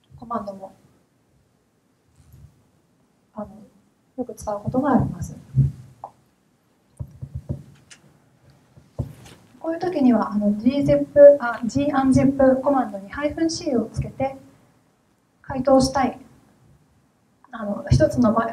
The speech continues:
まとめたいファイルを複数指定します。ジーアンジップC、なんとかかんとかドットジーゼット。続けて、あの、なんとかかんとかドットジー、フ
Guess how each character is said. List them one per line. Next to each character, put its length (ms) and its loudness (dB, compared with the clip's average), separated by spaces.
ま 120 2
と 80 0
め 140 -2
た 140 0
い 180 -10
フ 100 -20
ァ 140 2
イ 20 4
ル 120 2
を 60 0
複 180 0
数 160 6
指 240 2
定 120 -8
し 140 -8
ま 140 -8
す。 100 -14
ジ 140 -6
ー 100 -2
ア 80 -2
ン 60 2
ジ 80 0
ッ 140 -6
プ 80 -4
C、 340 -6
な 100 0
ん 80 2
と 80 -2
か 140 -2
か 120 -8
ん 80 -8
と 80 -10
か 140 -6
ド 80 -8
ッ 80 -8
ト 80 0
ジ 60 0
ー 40 -10
ゼ 60 -16
ッ 300 -18
ト。 200 -6
続 220 -10
け 120 -10
て、 260 -6
あ 100 -2
の、 180 2
な 120 -8
ん 60 -6
と 80 0
か 100 -4
か 140 -10
ん 80 -8
と 80 -16
か 200 -8
ド 80 0
ッ 80 -2
ト 80 -2
ジ 120 -4
ー、 120 -10
フ 100 -20